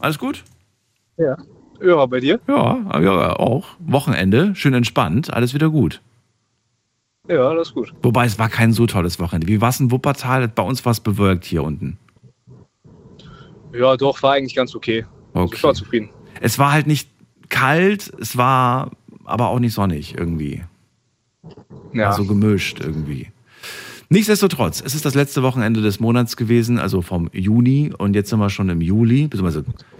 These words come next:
Speaker 1: nee, es war ja eigentlich schon das erste Wochenende vom Juli, aber fing ja am Freitag schon an für mich.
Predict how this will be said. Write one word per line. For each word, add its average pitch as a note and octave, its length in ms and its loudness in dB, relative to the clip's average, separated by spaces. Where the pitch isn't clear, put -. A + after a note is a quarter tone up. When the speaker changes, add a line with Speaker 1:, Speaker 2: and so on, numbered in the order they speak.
Speaker 1:
nee, G#2 100 2
es F2+ 140 -2
war G#2+ 80 2
ja G2+ 100 2
eigentlich F2+ 240 -2
schon F2+ 80 -2
das E2+ 140 -2
erste F2 340 -4
Wochenende - 400 -4
vom D#2+ 160 -2
Juli, G#2 380 2
aber F#2 160 0
fing G#2 160 0
ja G2+ 100 4
am E2 80 0
Freitag F2+ 300 -2
schon E2+ 160 -4
an G2 220 0
für F2 100 -6
mich. E2+ 260 -2